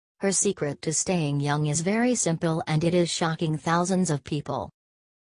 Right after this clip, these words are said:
Laura is an interior designer that was noticed by the public because of her sister Sharon H S U. Sharon is thirty-five and an actress.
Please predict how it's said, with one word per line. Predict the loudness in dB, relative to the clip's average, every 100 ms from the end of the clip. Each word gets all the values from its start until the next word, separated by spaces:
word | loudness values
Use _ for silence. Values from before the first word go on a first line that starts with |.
| _ -2
Laura | 2 2
is | 2 2
an | 2
interior | 0 0 0 2 2
designer | 0 0 2 2 0 0
that | -2 0
was | 0 2
noticed | 2 0 -2 -2
by | 0 0
the | -2
public | -2 -2 0 -4 -4
because | -4 0 0
of | 0
her | 0
sister | 2 0 0 -2 -2
Sharon | 0 0 2 0
H | 0 -2
S | -4 -2
U. | -2 -2 -2 -6 _ _ _ _
Sharon | -10 -2 2 4 4
is | 2 -2
thirty-five | 0 2 0 0 0 2 0 2
and | 0
an | 2
actress. | 2 0 -4 -4 -4 -4 -6